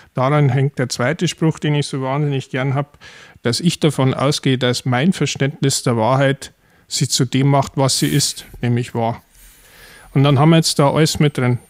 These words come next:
Das ist genau das, was mich auch am Kurs immer aufgeregt hat, ähm, was mir überhaupt nicht geschmeckt hat. Denn natürlich gehe ich davon aus, dass mein Verständnis der Wahrheit sie zu dem macht, was sie, was sie ist, nämlich wahr. Ich weiß ja, wie es ist.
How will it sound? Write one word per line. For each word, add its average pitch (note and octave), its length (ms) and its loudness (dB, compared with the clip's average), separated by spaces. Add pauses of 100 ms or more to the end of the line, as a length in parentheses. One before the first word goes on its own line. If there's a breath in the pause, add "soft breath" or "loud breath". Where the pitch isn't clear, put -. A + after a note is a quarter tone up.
Das C3+ 180 0
ist - 160 -4
genau C#3 400 2
das, E3+ 240 0
was C#3+ 160 0
mich C#3+ 300 -2
auch C#3 220 -2
am C3 180 0
Kurs D3+ 260 -2
immer D3+ 220 0
aufgeregt E3 480 -6
hat, F3+ 340 -2
ähm, C3+ 360 0
was C3+ 160 -2
mir C3 300 2
überhaupt D#3 800 0
nicht A2+ 140 -2
geschmeckt - 360 -6
hat. E3+ 200 -4 (720 soft breath)
Denn A#2+ 140 -2
natürlich D#3 400 -2
gehe B2 140 -2
ich B2+ 40 0
davon B2 280 -2
aus, B2+ 260 -2
dass C3 200 -2
mein A#2+ 220 0
Verständnis D3+ 800 -2
der A2 180 -4
Wahrheit B2+ 360 -2
sie - 160 -6
zu B2+ 160 -6
dem A#2+ 180 -4
macht, A#2+ 260 -6
was - 280 -8
sie, A2 220 -8 (340)
was G#2+ 180 -10
sie - 80 -12
ist, - 380 -10
nämlich A#2+ 280 -6
wahr. E3 360 -8 (480 soft breath)
Ich C3 160 -6
weiß D3+ 180 0
ja, F3 160 -2
wie C#3 60 -2
es A#2 160 -6
ist. - 320 -10